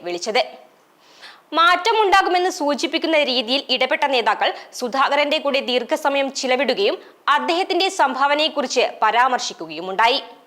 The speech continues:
മാത്രമല്ല, മടങ്ങി വരുമ്പോൾ സുധാകരനെ ആശ്വസിപ്പിച്ചു വിടുകയും കാറിന് സമീപത്തെത്തി യാത്ര അയക്കുകയും ചെയ്തു. നേതാക്കളുടെ ഇടപെടലിൽ സന്തുഷ്ടനായ സുധാകരൻ നിയമസഭാ തിരഞ്ഞെടുപ്പ് വരെ തുടരാൻ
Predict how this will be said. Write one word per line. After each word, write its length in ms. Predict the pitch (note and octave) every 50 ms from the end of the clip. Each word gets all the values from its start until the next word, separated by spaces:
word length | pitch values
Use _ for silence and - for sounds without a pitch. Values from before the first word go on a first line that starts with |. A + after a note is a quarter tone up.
| _ _ _ _ _ _ _ _ _ _ - - - - _ _ _ _ - D#4+ E4+
മാത്രമല്ല, 480 | F#4 F#4+ F#4 F#4 - A4 A4 A4 A4 G#4+ G4 - - B3+ C4+
മടങ്ങി 340 | C#4+ C#4 B3+ C#4+ D4+ F4 F#4+ F4
വരുമ്പോൾ 260 | G4 F#4+ D4+ F4+ F#4 F#4 D#4+
സുധാകരനെ 540 | C#4 - C4+ C4+ C#4+ C#4+ E4+ D4 D4 D#4 D4+ - A#3 A#3+
ആശ്വസിപ്പിച്ചു 600 | B3+ B3 - - D4 - F4 - E4+ - - D#4+ C4+
വിടുകയും 380 | B3+ G3 G#3 - - - E4 G#4+ - - - - - -
കാറിന് 340 | D4+ D4 D4+ E4 E4+ G4 G#4+ G#4 -
സമീപത്തെത്തി 580 | F4+ E4 E4 E4 C#4 E4+ E4 D#4+ D#4 B3+ C#4 B3 - G#3 A3+
യാത്ര 280 | B3 B3 B3 B3 - - C#4+ B3+
അയക്കുകയും 420 | A#3 G#3 F#3+ G3+ F#3+ F3+ D#3+ C3+ - - -
ചെയ്തു. 240 | F#3+ F3+ F#3 F#3+ C4 B3+ - - - - _ _ _ _ _ _ _ _ _ _ _ _ _ _ _ - G#3+
നേതാക്കളുടെ 580 | A#3 A#3 A#3 A3+ C#4 C#4 C4+ D4 D4 D4 B3 G3+ - -
ഇടപെടലിൽ 440 | A3+ G#3+ C4+ C4+ C4 A#3 A3+ D#4 F4+ - - - -
സന്തുഷ്ടനായ 580 | C#4 C4+ C4+ C#4+ D#4+ - - - D#4 E4 D#4+ E4 D#4+ D#4+
സുധാകരൻ 440 | D4 C4 C#4 C#4 C#4 C4 B3+ A#3+ G3+ - G#3
നിയമസഭാ 520 | A#3 A#3+ B3+ C4 C#4 C#4+ - D4+ C#4 D4+ D4 D4 D4
തിരഞ്ഞെടുപ്പ് 460 | C#4 C4+ C4+ C#4 D4 C#4+ D4 B3 B3+ C4
വരെ 140 | C4+ C#4 C#4 C#4
തുടരാൻ 280 | C4 G#3+ A3+ A#3 A3+